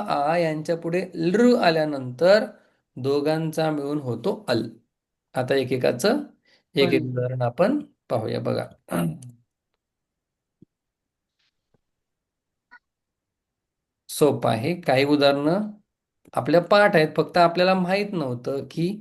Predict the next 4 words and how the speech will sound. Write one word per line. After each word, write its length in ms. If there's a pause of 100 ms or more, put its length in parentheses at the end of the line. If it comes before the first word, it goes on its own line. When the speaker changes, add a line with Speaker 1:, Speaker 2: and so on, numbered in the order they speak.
(400)
Speaker 1:
याला 340 (1200)
गुणसंधी 680
असं 220
म्हणतात. 380